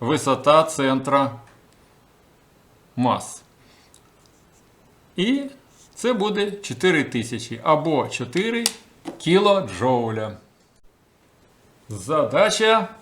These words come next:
десять двадцять один. Ожеледь призвела до зменшення коефіцієнта тертя об дорогу від нуль чотирьох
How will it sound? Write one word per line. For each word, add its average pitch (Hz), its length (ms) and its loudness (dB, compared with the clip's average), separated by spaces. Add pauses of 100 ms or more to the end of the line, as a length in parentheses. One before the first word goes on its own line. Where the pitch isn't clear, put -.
(3000)
десять 208 640 2
двадцять 151 420 2
один. 113 340 -4 (400)
Ожеледь 180 760 2
призвела 170 840 4
до 135 160 0
зменшення 131 680 0
коефіцієнта 120 760 -4
тертя 156 880 2 (360)
об 170 220 -2
дорогу 180 560 4 (260)
від 147 240 0
нуль 156 200 2
чотирьох 170 640 0